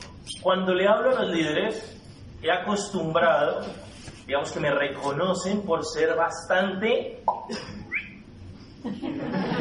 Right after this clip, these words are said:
Y así voy a hacer hoy. Y así voy a hacer hoy. Porque estos espacios están para que tú, como líder del negocio de Amway,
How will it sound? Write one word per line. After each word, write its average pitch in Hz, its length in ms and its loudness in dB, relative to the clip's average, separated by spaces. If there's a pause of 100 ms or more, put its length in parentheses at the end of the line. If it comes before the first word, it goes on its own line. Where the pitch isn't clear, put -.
(1700)
Y 175 80 -2
así 180 240 2
voy 220 160 4
a 214 60 8
hacer 180 200 0
hoy. 104 240 2 (720)
Y - 120 0
así - 200 2
voy 196 200 6
a - 20 8
hacer 175 240 2
hoy. - 160 0 (580)
Porque 202 720 4
estos 285 300 2
espacios 202 880 0
están 180 400 0
para 190 280 2
que 165 180 -2
tú, 208 340 2
como 170 260 2
líder 214 380 2
del 170 180 0
negocio 151 540 -2
de 139 160 0
Amway, 143 680 0